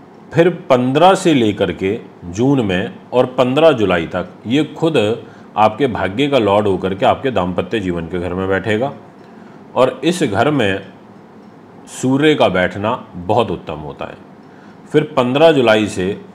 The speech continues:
और पन्द्रह अगस्त तक वो अष्टम भाव में रहेगा। अष्टम भाव होता है गहरी खोज का,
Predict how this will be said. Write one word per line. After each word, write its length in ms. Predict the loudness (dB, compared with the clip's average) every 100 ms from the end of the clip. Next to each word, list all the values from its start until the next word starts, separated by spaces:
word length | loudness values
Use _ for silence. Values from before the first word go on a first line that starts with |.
| -10
और 140 | -4 -4
पन्द्रह 400 | -2 -2 0 2
अगस्त 320 | 2 0 -4
तक 200 | -6 -4
वो 100 | -2 -6 -6
अष्टम 320 | -8 -6 0
भाव 160 | 0 0
में 140 | -2
रहेगा। 380 | -2 -2 -4 -8 -14 -20 -20 -20 -20 -20 -20 -20 -20 -6
अष्टम 380 | -6 -4 -4 -2
भाव 240 | 4 4 4
होता 280 | 0 -2 -2
है 140 | 0 -4 -10 -20 -20 -20 -20 -8
गहरी 340 | -4 -2 -2
खोज 320 | -2 -2 -2 -2
का, 240 | -4 -4